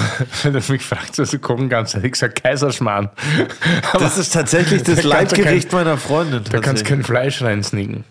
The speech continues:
Speaker 2: Ja, nebenbei.
Speaker 1: Aber ich
Speaker 2: Doch,
Speaker 1: bin
Speaker 2: so eine
Speaker 1: be-, bester
Speaker 2: Kaminwurst.
Speaker 1: Kaiserschmarrn-Koch tatsächlich.
Speaker 2: Echt?
Speaker 1: Ja. Das ist super. Du musst immer nämlich, das ist wie bei einer Eierspeise,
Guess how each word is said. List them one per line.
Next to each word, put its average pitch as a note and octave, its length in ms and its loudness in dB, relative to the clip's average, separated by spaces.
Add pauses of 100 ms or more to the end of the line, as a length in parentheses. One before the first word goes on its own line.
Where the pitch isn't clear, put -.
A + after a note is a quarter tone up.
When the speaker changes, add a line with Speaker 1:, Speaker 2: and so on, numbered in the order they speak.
(480)
Speaker 2:
Ja, E2 120 -6
nebenbei. F2 420 -6
Speaker 1:
Aber B2+ 160 -2
ich - 60 -2
Speaker 2:
Doch, E2+ 80 -2
Speaker 1:
bin C3 80 0
Speaker 2:
so C3 80 0
eine - 80 0
Speaker 1:
be-, C3 60 2 (120)
bester - 0 - (280)
Speaker 2:
Kaminwurst. C#3 40 2
Speaker 1:
Kaiserschmarrn-Koch A#2+ 760 0
tatsächlich. G#2 500 -4
Speaker 2:
Echt? D3+ 480 -4
Speaker 1:
Ja. A2 260 -4 (960)
Das A2 140 -6
ist - 40 -6
super. A#2+ 280 -2
Du G#2+ 60 -2
musst A2+ 220 -4
immer B2+ 320 -4
nämlich, A#2+ 640 -2 (640)
das A2+ 100 -4
ist - 60 -6
wie C#3 80 -2
bei C#3 100 -2
einer A#2+ 160 0
Eierspeise, A2 880 -2